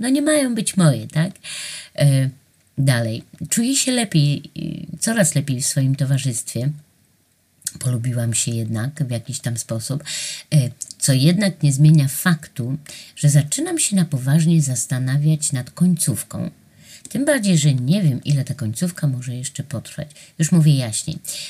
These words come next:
Po tej grypie tak pomyślałam sobie, że to mogła nie być grypa,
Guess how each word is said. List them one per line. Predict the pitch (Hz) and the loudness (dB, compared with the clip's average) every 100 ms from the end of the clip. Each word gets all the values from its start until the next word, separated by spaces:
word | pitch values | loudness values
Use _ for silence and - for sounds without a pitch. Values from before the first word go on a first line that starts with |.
| - | -4
Po | 180 | 2
tej | 190 | 4
grypie | 156 208 247 214 | 4 4 0 -2
tak | 185 - | -2 0
pomyślałam | 170 165 151 160 143 | 2 4 4 2 2
sobie, | 139 143 143 135 | 0 0 0 0
że | 127 135 135 127 - | -2 0 0 0 -2
to | 127 | 0
mogła | 143 160 175 | 2 2 4
nie | 143 139 175 | 4 4 2
być | 185 151 | 0 -2
grypa, | 170 170 165 131 135 | 2 2 0 -2 -2